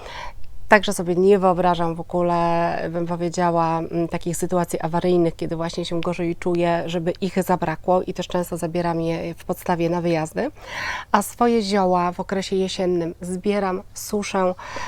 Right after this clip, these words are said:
e, robię takie swoje mieszanki, pakuję to do słoika, czasami w całości liście, czasami mielę.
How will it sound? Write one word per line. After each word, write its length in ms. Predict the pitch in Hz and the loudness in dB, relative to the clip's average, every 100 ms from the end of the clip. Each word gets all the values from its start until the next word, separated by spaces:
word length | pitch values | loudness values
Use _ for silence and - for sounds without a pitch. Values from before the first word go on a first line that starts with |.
| - | 0
e, 140 | 208 | 2
robię 260 | 202 226 214 | 4 4 4
takie 260 | 196 - 185 | 2 -2 -6
swoje 320 | - 196 185 | -2 0 2
mieszanki, 680 | 190 214 - 190 190 - 185 | 4 4 4 2 2 -2 -6
pakuję 400 | 185 - 185 175 | -6 -2 0 0
to 160 | 175 | -4
do 220 | 170 185 | -2 0
słoika, 580 | 208 - 196 190 - 185 | 0 2 2 2 0 -2
czasami 400 | - 175 180 175 | -2 -4 -4 -4
w 40 | 175 | 0
całości 440 | 220 214 196 180 | 2 2 0 -4
liście, 300 | 175 175 185 | -4 -4 -6
czasami 420 | - 180 180 175 | -6 -4 -2 2
mielę. 420 | 185 202 190 180 | 4 4 4 2